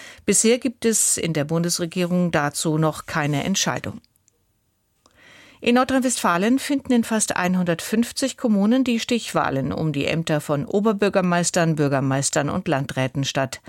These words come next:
Für die Landeshauptstadt Düsseldorf treten Amtsinhaber Keller von der C D U und die Grünen-Kandidatin Gerlach an. In Köln geht es um die Nachfolge der parteilosen Oberbürgermeisterin Reker.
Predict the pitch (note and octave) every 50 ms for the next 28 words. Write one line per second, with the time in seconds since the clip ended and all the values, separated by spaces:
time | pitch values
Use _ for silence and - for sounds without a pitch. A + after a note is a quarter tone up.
0 | - - - - - - - - - - G#3+ G#3 A#3 A3+ A3+ A#3+ B3+ B3 - -
1 | A3+ G#3 - - - G#3 G3 - - - A3 A3+ - G#3 D#3 D3+ D#3 G3+ C4 -
2 | - - - A3+ A3 - - G3+ G3 - - E3+ E3 - E3+ D#3+ C#3+ C#3+ D#3 C#3+
3 | - C#3 C3+ - - - F#3+ F3+ F#3+ G3+ A3+ C4 C#4 - - E3 D3+ C#3+ - B2+
4 | - - - D3+ C3+ - - - - F#3+ A3 B3 A#3+ - - - - - - -
5 | G#3 G3+ G#3 A3 G#3 - G3 G3+ A3+ A3+ A3 G3+ F3+ - F#3+ F3 E3 D#3+ D3+ E3
6 | D3 D3 - - D#3+ D#3+ D#3 D3 - - D#3 E3 E3+ E3+ D#3 B2 - - - G#2+
7 | - - - _ _ - - - - - - - - - - A3+ G#3+ G3+ - G#3
8 | F#3+ F#3 F#3 G3+ A3+ B3 A#3+ C4+ C4 C4 A#3 - A#3+ A#3+ A#3+ A#3+ A3+ G#3 F3+ E3
9 | - - - E3+ E3 E3 - F3 E3+ E3 D#3 E3 D#3 D3+ - E3+ E3 - E3+ D#3
10 | D3 C#3+ D3+ D3+ D#3 D3 D#3+ D3+ D#3 - - F3 E3+ D3+ C#3+ C#3+ C#3 C#3 - D3+
11 | D3 D3 D3 D3 C#3+ D3 - - D3+ - D3+ D3+ D3 E3 F3+ F#3+ - - C#3+ -
12 | -